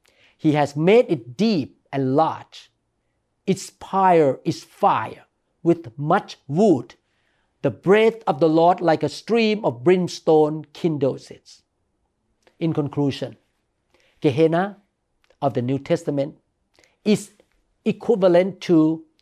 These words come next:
the Tophet of the Old Testament. The Lord Jesus uses the two major features of this horrible place as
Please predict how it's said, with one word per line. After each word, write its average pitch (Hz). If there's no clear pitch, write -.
the 135
Tophet 196
of 143
the -
Old 160
Testament. -
The 190
Lord 233
Jesus 226
uses 202
the 160
two 202
major 214
features 190
of 131
this 175
horrible 190
place -
as 160